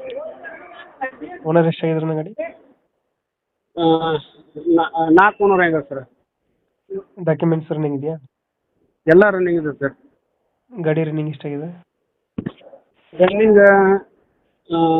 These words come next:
Speaker 2: ಆ, ನಲವತ್ತೇಳು ಸಾವಿರ ಕಿಲೋಮೀಟರ್ ಹೊಡೈತೆ ನೋಡಿ ಬರೀ.
Speaker 1: ಅಷ್ಟೇ ನೋಡಿರೋದು?
Speaker 2: ಹಾ, ಭಾಳ ಹೊಡಿಲ್ಲ ಸರ್.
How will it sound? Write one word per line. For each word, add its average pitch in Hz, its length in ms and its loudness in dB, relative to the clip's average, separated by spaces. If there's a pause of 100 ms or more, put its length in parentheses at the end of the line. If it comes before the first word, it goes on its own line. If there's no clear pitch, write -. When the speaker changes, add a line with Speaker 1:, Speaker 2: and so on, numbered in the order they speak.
(1600)
Speaker 2:
ಆ, 160 540 4
ನಲವತ್ತೇಳು 175 1800 6
ಸಾವಿರ 180 280 2
ಕಿಲೋಮೀಟರ್ 190 340 4
ಹೊಡೈತೆ 175 200 4
ನೋಡಿ 147 220 -2
ಬರೀ. 135 180 -2 (720)
Speaker 1:
ಅಷ್ಟೇ 170 220 -6
ನೋಡಿರೋದು? 139 400 0 (800)
Speaker 2:
ಹಾ, 175 160 6
ಭಾಳ 160 320 4
ಹೊಡಿಲ್ಲ 180 240 0
ಸರ್. 151 240 -14